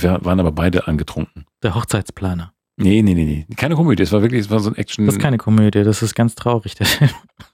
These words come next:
Speaker 1: Aha. Was?
Speaker 2: Also, wenn man ihn anschauen muss.
Speaker 1: Ach so. <laughs> Der macht einen traurig.
Speaker 2: Mhm.
Speaker 1: Ja.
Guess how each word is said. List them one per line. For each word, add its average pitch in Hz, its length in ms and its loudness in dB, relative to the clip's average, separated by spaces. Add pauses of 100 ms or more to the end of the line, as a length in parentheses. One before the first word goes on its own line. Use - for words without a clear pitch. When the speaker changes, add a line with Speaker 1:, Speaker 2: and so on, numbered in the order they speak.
(140)
Speaker 1:
Aha. 127 340 2 (560)
Was? 131 220 -2 (320)
Speaker 2:
Also, 107 180 0
wenn 113 60 6
man 113 120 4
ihn - 20 -4
anschauen 110 340 0
muss. 107 260 0 (320)
Speaker 1:
Ach - 120 -2
so. 95 180 0 (400)
<laughs> - 400 -14
Der 123 80 0
macht 110 180 0
einen 101 140 0
traurig. 82 540 -2 (640)
Speaker 2:
Mhm. 104 300 -4 (520)
Speaker 1:
Ja. 82 200 -10